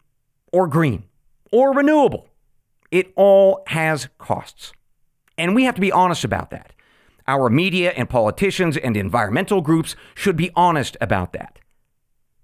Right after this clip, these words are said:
But odds are they won't, because this climate change movement is no longer about facts and data or logic and reason. And I'm gonna share with you on Friday why that is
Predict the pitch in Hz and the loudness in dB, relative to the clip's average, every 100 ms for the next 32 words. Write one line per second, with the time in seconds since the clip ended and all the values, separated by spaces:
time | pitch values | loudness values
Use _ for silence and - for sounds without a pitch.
0 | _ - 208 269 285 247 220 240 359 - | _ -4 0 0 0 0 0 0 0 -2
1 | _ _ _ _ - _ _ _ _ 170 | _ _ _ _ -20 _ _ _ _ -4
2 | 180 160 165 - - 254 285 233 - 196 | -2 0 -2 -4 -2 -2 0 -2 -2 0
3 | 185 160 147 185 196 233 247 - _ _ | 0 -2 -2 -2 0 -2 -4 -12 _ _
4 | _ 147 143 139 110 180 285 277 220 208 | _ 0 0 0 0 0 2 2 2 2
5 | 190 190 - 104 - 160 165 160 - 87 | 2 0 0 -4 -4 -4 -4 -6 -12 -12
6 | 85 175 170 156 156 - 95 90 151 151 | -4 0 2 0 -2 -2 -4 -2 -2 -2
7 | 143 - 90 98 180 180 160 160 147 _ | -6 -8 -10 -2 0 0 0 -2 -4 _
8 | _ _ _ _ _ _ 123 254 262 240 | _ _ _ _ _ _ -4 -2 0 0
9 | 214 156 175 165 160 - 190 180 147 143 | 0 0 0 0 -2 -2 0 2 0 -2
10 | - 120 147 147 139 131 143 123 90 60 | -8 -2 0 0 -2 -2 -2 0 -2 -6